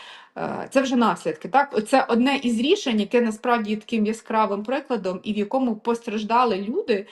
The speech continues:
які найбільше потребують нашої,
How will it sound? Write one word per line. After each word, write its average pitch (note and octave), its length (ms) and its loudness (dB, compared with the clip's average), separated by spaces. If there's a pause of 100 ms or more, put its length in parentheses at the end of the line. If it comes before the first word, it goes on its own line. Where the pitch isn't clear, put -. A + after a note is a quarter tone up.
(220)
які G#3 260 0
найбільше A#3+ 540 2
потребують A3 600 -2
нашої, G#3 540 -4